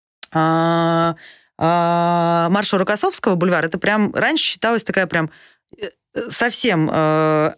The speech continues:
отдалённая часть, это прям вот рядом с Гальяново. Сейчас, а, там зас-, забрали, а, достаточно,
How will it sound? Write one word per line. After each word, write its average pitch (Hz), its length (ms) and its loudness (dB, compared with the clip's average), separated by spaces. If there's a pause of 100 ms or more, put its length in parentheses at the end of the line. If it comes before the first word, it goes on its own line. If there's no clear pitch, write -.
отдалённая 185 680 0
часть, 349 260 0
это 180 140 -4
прям 185 260 2
вот 165 180 -4
рядом 185 320 0
с 160 60 -4
Гальяново. 147 560 0 (520)
Сейчас, 311 640 -2
а, 180 800 2
там 208 180 0
зас-, 180 220 -2
забрали, 175 840 0
а, 156 400 -2
достаточно, 160 1400 -2